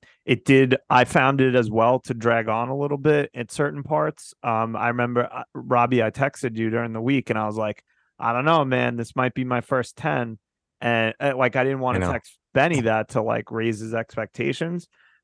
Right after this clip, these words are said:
Speaker 1: But after watching it, uh, spoiler alert, it's not a ten for me. Um, but it is a very,
Speaker 2: Same.
Speaker 1: very good movie. Um, I really like it a lot. And even the parts that drag on, like, I was, like, watching it and I'm like, "Eh,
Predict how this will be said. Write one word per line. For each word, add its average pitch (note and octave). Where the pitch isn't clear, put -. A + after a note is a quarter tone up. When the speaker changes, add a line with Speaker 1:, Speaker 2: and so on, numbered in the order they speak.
Speaker 1:
But B2
after D3
watching C3
it, D#3
uh, B2
spoiler B2
alert, A2
it's B2
not A2+
a -
ten G#2+
for A2+
me. B2+
Um, G#2+
but A#2
it B2+
is A#2+
a A2
very, A2
Speaker 2:
Same. A2
Speaker 1:
very G#2+
good G2
movie. G2+
Um, G#2
I A2
really A2
like G#2
it G#2
a G2+
lot. G#2
And A2+
even F#3
the G3+
parts -
that C#3+
drag B2
on, D#3
like, C3
I C3+
was, C#3
like, C#3+
watching D3+
it D3
and C3+
I'm A#2+
like, A#2+
"Eh, G3+